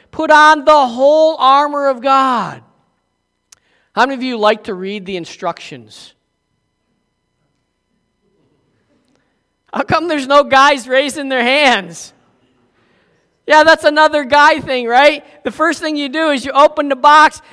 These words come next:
and usually right at the top are the directions, and you take the directions and you set them aside, and you proceed to put the thing together without the directions. And you only get the directions out if you've run into three or four problems that you can't get beyond, right?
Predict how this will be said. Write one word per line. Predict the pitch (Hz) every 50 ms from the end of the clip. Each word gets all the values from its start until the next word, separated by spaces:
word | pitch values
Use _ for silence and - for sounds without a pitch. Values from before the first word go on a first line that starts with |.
| _
and | - 269 269 269 269 262 247
usually | 247 311 349 349 294 277 302 285
right | 277 285 294
at | 285 285 285
the | 294
top | 285 - 277 294 320 330 -
are | 294 277
the | 262 254
directions, | 226 214 254 277 311 320 - - - 277 277 277 247 - _ _ -
and | 269 269
you | 262
take | 214 311 330 330 330
the | 330 294
directions | 247 285 285 311 320 - - 294 269 240
and | 240 247
you | 269 254
set | - - 302 302 294
them | - 277 269
aside, | 262 - - 302 302 302 311 302 - - - -
and | - 269
you | 285 294
proceed | 226 247 320 247 - - 339 349 339 339
to | 339 285
put | - 370 - -
the | 311 247
thing | - 330 311 302
together | 277 285 233 277 285 285 277 277 254 - - - -
without | 302 277 262 285 277 269 277 285 247
the | 269
directions. | 240 240 269 269 269 269 - - - - 294 247 220 196 165 147 139 - - - - - _ _ _ _ _ _ _ _ _ _ _ _ -
And | 233 254
you | 262
only | 285 311 339 359 370 359 320
get | 240 208 277 311 - -
the | 302
directions | 254 226 247 254 285 320 311 - - 277 240 214
out | 233 233 240 254 262
if | 254 247 269
you've | 277 262 226 220
run | 262 277 294 285
into | 285 294 285 247 - - 277 262
three | - - 269 311 320 311
or | 294
four | 247 - 294 269 285 262
problems | - - 262 277 285 285 277 262 233
that | 214 247 254
you | 247 254
can't | 247 - 262 277 277 262
get | 233 269 262 233
beyond, | 254 254 254 262 254 226 208 185
right? | 180 190 233 302 359 359